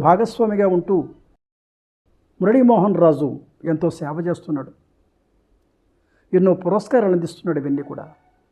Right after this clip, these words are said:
కళలకు ఎవరైతే నీరాజనం అందిస్తారో అదంతా కూడా ఒక రకంగా సమాజ సేవగానే భావించాలి. ఈ పురస్కార వార్షికోత్సవం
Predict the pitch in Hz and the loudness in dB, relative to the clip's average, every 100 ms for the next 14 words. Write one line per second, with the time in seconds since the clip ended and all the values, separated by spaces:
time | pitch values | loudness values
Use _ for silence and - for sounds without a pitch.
0 | _ _ _ _ _ _ _ _ _ _ | _ _ _ _ _ _ _ _ _ _
1 | _ _ - 190 226 277 277 269 190 170 | _ _ -6 0 2 2 2 2 0 0
2 | 247 - _ 175 180 247 254 247 254 185 | -6 -12 _ -4 0 2 2 2 2 2
3 | 147 - _ _ _ _ _ _ _ _ | 0 -10 _ _ _ _ _ _ _ _
4 | _ 175 165 214 262 247 240 208 202 196 | _ 4 6 8 6 6 4 2 0 -2
5 | 214 175 151 131 - _ _ _ _ _ | 0 2 0 -4 -16 _ _ _ _ _
6 | _ 165 170 208 254 247 240 220 202 190 | _ 0 0 2 0 0 0 0 0 -2
7 | 202 202 196 165 180 202 196 180 180 170 | -2 -4 -4 -4 -4 -4 -4 -2 0 -2
8 | - 143 147 143 123 - _ _ _ _ | -2 -8 -8 -10 -12 -18 _ _ _ _
9 | _ _ _ _ _ _ _ _ _ _ | _ _ _ _ _ _ _ _ _ _
10 | _ _ - 190 190 202 220 - 262 247 | _ _ -6 -4 -2 -2 -2 2 4 6
11 | 226 - - _ _ _ _ _ _ _ | 4 -2 -16 _ _ _ _ _ _ _
12 | - 180 233 226 220 196 - 190 | -6 -4 -2 -2 -2 -4 -4 -6